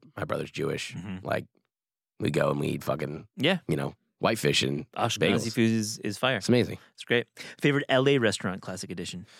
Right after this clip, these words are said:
Speaker 1: L A restaurant classic edition. If it's not gonna be In-N-Out,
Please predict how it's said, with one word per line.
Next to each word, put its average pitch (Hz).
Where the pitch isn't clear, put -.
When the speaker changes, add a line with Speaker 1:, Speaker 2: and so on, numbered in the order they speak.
Speaker 1:
L 87
A 85
restaurant 80
classic -
edition. -
If -
it's 85
not 117
gonna 156
be 123
In-N-Out, 78